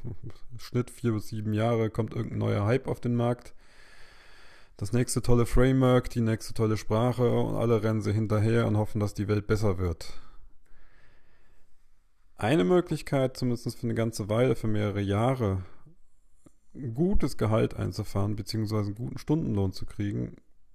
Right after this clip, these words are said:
ist das Reiten auf dieser Hypewelle. Sprich, du müsstest rechtzeitig an der, an der Welle sein, am Startpunkt und auf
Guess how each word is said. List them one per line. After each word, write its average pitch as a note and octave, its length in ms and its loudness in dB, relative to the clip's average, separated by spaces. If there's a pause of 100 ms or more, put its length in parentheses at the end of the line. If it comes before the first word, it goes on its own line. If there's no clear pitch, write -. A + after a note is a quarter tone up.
(460)
ist - 240 -6
das G#2+ 180 -2
Reiten A#2 320 2
auf A2+ 100 -4
dieser A2 240 0
Hypewelle. - 600 -4 (1120)
Sprich, - 380 -6
du G#2 80 -4
müsstest - 340 -2
rechtzeitig A2+ 580 0
an A2 120 0
der, G#2 280 0 (100)
an G#2 140 -6
der G2 140 -2
Welle B2 220 2
sein, C3+ 540 0
am G2+ 160 -4
Startpunkt - 1000 -2 (200)
und A#2+ 540 -4
auf A#2 260 -2